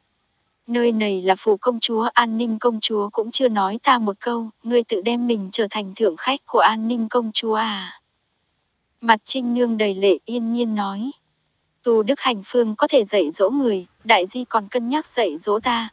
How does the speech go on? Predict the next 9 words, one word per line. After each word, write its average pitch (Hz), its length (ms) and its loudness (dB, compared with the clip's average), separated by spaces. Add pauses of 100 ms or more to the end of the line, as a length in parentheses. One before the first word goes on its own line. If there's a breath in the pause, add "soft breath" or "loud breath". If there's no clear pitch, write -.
(100)
ngươi 233 220 0
so 226 260 2
với 226 160 0
nàng 247 340 2
còn 196 220 0
lợi 185 220 6
hại 185 220 2
hơn 226 260 -2
sao?" 220 380 -6